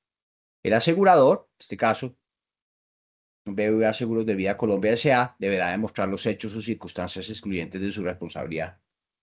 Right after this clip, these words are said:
Por su parte, el artículo ciento sesenta y siete del Código General del Proceso señala que incumbe a las partes probar el supuesto de hecho de las normas que consagran el efecto jurídico que ellas persiguen.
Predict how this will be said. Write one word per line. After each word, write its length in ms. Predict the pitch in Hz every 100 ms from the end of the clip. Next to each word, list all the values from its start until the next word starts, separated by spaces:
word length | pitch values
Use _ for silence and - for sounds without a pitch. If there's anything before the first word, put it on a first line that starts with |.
| _ _ -
Por 120 | 110
su 140 | 123
parte, 500 | 160 165 - 151 - _ _ _ _ -
el 100 | 92
artículo 420 | 92 104 123 131
ciento 320 | 131 110 113
sesenta 360 | 120 127 131 107
y 40 |
siete 320 | - 101 95
del 120 | 123
Código 360 | - 110 110 120
General 260 | 127 104 98
del 120 | 117
Proceso 380 | 123 - 98 117
señala 420 | 127 113 104 113
que 80 | 123
incumbe 340 | 110 110 110
a 40 |
las 120 | 127 -
partes 380 | 113 107 -
probar 300 | - 123 104
el 60 | 101
supuesto 440 | - - 104 123
de 160 | 120 104
hecho 320 | 98 - 110 _ _ _ _ _ _ _ _ _ _ _
de 80 | 101
las 160 | 101 95
normas 260 | 98 98
que 120 | - 113
consagran 440 | 104 92 90 90
el 60 | 110
efecto 320 | 95 - 101
jurídico 440 | 98 92 87 95
que 100 | 90
ellas 140 | 78 -
persiguen. 480 | 98 135 110 71